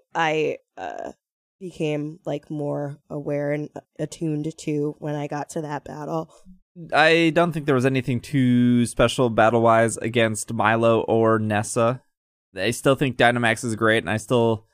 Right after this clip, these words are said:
Speaker 2: think, like, in retrospect, one of my complaints with,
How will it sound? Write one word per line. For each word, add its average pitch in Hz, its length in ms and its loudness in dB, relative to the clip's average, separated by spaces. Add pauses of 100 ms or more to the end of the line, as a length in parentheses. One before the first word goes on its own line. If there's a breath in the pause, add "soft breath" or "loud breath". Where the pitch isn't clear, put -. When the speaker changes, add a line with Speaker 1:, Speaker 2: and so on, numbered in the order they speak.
(420)
Speaker 2:
think, 139 220 -8
like, 151 280 4
in 175 180 2
retrospect, 131 840 2 (600)
one 139 140 0
of 135 40 -2
my 127 100 2
complaints 117 500 -2
with, - 280 -4